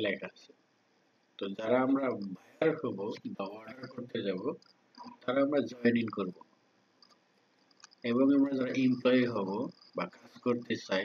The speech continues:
কাজ করতে আগ্রহী, তারা আমরা sign in করব। তো এখানে আমাদের ক্যাটাগরি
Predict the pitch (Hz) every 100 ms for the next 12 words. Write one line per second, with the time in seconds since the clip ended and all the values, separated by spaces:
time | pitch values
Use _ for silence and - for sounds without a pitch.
0 | 104 110 - 110 104 117 107 101 110 131
1 | - 120 117 - - 104 101 92 87 -
2 | _ _ _ _ _ _ _ _ _ _
3 | _ _ _ _ _ _ _ _ _ _
4 | _ _ _ _ - - - - 135 165
5 | 170 170 170 160 131 120 - - _ _
6 | _ _ _ _ _ _ _ - 147 135
7 | 143